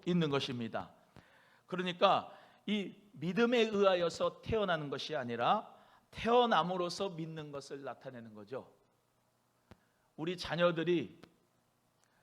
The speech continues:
"야, 내가 네 아빠야, 네 엄마야", 그리고 믿는 것부터가 역사가 일어나는 게 아니고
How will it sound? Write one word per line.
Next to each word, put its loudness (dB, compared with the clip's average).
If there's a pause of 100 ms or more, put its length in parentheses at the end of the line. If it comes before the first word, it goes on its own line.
(1200)
"야, -4
내가 -2 (360)
네 -4
아빠야, -6 (280)
네 -6
엄마야", -2 (380)
그리고 -10 (140)
믿는 -4
것부터가 -4
역사가 -6
일어나는 -6
게 -4
아니고 -6